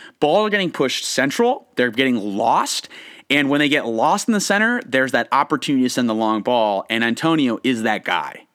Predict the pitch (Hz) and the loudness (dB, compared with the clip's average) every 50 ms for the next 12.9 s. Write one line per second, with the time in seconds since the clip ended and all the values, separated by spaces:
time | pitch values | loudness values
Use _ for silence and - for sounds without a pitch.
0 | _ - - 165 156 151 139 123 98 107 117 123 127 120 90 104 110 120 123 113 | _ -6 0 2 2 2 2 0 -2 0 0 2 2 0 0 -2 0 0 2 0
1 | 104 95 104 92 87 - - - - _ - 127 120 113 104 - - - 156 143 | 0 -2 -4 -6 -10 -12 -14 -20 -14 _ 0 0 0 0 -2 -4 -2 0 2 2
2 | 151 147 139 120 120 120 120 120 117 - - - - - 110 113 127 131 139 143 | 2 0 0 0 0 2 2 0 0 -4 -8 -16 -8 -6 -2 0 2 2 2 2
3 | 143 135 127 131 123 120 120 113 - 120 123 110 110 107 107 104 104 80 104 107 | 0 0 0 0 0 0 0 -2 0 -2 -2 0 0 0 0 0 -2 -4 -4 -2
4 | 131 151 143 127 127 127 127 127 127 127 127 127 127 - _ _ - 120 123 127 | 0 0 0 2 2 2 2 2 2 2 2 0 0 -4 _ _ -4 -2 0 0
5 | 120 - - 120 117 120 131 139 135 - 110 - 101 - - 160 170 165 - 120 | -2 -2 -4 -2 0 2 0 0 0 -2 -6 -6 -6 -2 0 0 0 0 0 -2
6 | 117 - - - - - - 143 165 202 190 202 185 147 - 175 156 143 131 117 | -2 -4 -6 -14 -18 -8 -2 0 0 0 2 0 -2 0 0 0 0 0 0 0
7 | 135 135 135 127 147 143 139 135 131 117 120 - - - - - 147 156 - - | 0 0 0 0 0 0 0 0 -2 -2 -2 -2 -4 -4 -2 0 0 0 0 -4
8 | - 123 120 123 131 - - - 139 - - - 147 143 151 147 127 113 107 110 | -6 -2 -2 -2 -2 -2 -2 -4 -4 -4 -4 -4 -4 -2 -2 -4 -4 -6 -6 -2
9 | 117 131 170 175 139 110 113 117 113 - - 107 - 117 110 104 104 - - - | 0 2 2 4 2 2 0 -4 -8 -10 -10 -8 -4 -2 -4 -4 -4 -6 -14 -20
10 | - - - - - 131 131 156 160 - 175 170 160 156 147 143 175 202 214 180 | -18 -18 -12 -4 -4 -2 0 0 -2 0 0 0 2 2 0 2 2 0 0 0
11 | 165 147 147 147 143 143 135 135 135 127 135 120 - 113 110 - - - _ 120 | 0 0 2 2 2 2 0 -2 -2 -2 -2 -2 -2 -6 -8 -8 -10 -10 _ -20
12 | 117 - 120 127 120 123 - 120 110 117 - 160 170 170 170 165 - - | -16 -6 -2 0 0 0 0 -2 -4 -2 0 0 2 2 0 -2 -4 -10